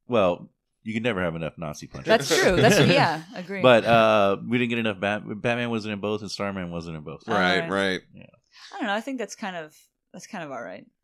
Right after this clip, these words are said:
Speaker 1: I mean, it worked for the story,
Speaker 2: Yeah.
Speaker 1: but
Speaker 3: I've, I, I always say, I always think, like, when a, when a series makes you go, "Oh, that was awesome," but I wish this, when it leaves you wanting more, like, that's a good, that's a
Speaker 1: Yeah.
Speaker 3: good sign.
Speaker 1: Yeah.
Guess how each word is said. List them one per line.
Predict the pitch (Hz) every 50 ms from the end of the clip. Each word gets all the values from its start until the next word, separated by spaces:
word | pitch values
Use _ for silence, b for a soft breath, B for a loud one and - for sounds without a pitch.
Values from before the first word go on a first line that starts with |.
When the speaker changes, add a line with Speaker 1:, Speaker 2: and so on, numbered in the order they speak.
| B B B B B
Speaker 1:
I | -
mean, | 214 202
it | 175 156
worked | 165 156 - -
for | 151 120
the | 98 90
story, | - - 117 107 92 80 85
Speaker 2:
Yeah. | 85 82 80
Speaker 1:
but | 82 82 82 85 - B B B B B
Speaker 3:
I've, | 143 147 147 147 - -
I, | 151 147
I | - - 139 147
always | 151 156 156 151 135 117 -
say, | - - 117 110 110 107 95
I | 71 104 120
always | 131 135 120 - -
think, | - 104 98 101 -
like, | 104 87 90 -
when | 110 104 101 98
a, | 95 98 - -
when | 117 110
a | 107
series | 101 - - 131 127 123 120 107
makes | 113 101 98 - -
you | 104
go, | 92 98 90 90 90 98 -
"Oh, | 147 147 143
that | 135 127
was | 127 120 110
awesome," | 107 101 107 - - 101 92
but | 95 87
I | 87
wish | 92 107 107 104 - - - - _ _ _ _ _ -
this, | - 107 101 - - - -
when | 107 117 113 110
it | 104
leaves | 101 120 123 120 113
you | 110 101
wanting | 95 92 92 92 90 85
more, | 80 80 82 82 82
like, | 82 80 -
that's | - 90 85 -
a | 87
good, | 80 87 - 80 76 73 73 71 -
that's | 120 117 104 90 85 -
a |
Speaker 1:
Yeah. | 85
Speaker 3:
good | 76 73 76
sign. | - - 78 67 64 65 67 57 - - _ _ -
Speaker 1:
Yeah. | 107 87 71 -